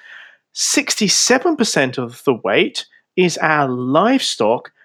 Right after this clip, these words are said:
and our pets. So that means only three percent is those wonderful wild animals that David Attenborough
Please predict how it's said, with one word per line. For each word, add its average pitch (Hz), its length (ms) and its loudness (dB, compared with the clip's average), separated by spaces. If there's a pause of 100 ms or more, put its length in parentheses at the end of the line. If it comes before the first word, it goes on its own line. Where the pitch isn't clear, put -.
(200)
and 175 340 2
our 160 220 4
pets. - 720 -2 (340)
So - 160 0
that 208 120 2
means 202 280 4
only 214 320 4 (280)
three 277 340 2
percent - 760 -4 (440)
is 190 340 2
those 170 280 2
wonderful 202 800 4
wild 165 500 4
animals 131 600 0 (200)
that - 280 -2
David 185 380 4
Attenborough 180 640 2